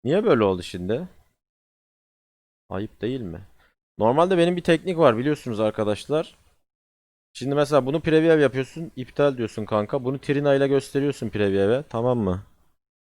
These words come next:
Bunu dokuza basacağız. Bunu Trina ile bir tur gösterdin. Cancel dedim. Bunu Trina ile bir tur gösterdin.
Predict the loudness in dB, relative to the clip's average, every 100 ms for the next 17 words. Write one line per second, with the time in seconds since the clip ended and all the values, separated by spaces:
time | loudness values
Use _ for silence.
0 | _ _ _ -6 -2 0 0 0 -2 0
1 | 0 -4 -4 -4 -4 -18 _ _ _ _
2 | _ _ -6 -6 -2 0 4 6 4 0
3 | -2 0 0 0 4 4 4 -2 0 0
4 | 0 -4 -4 -4 -4 -6 -8 -4 -2 0
5 | 0 0 -4 -6 -2 -4 -2 -2 -2 -4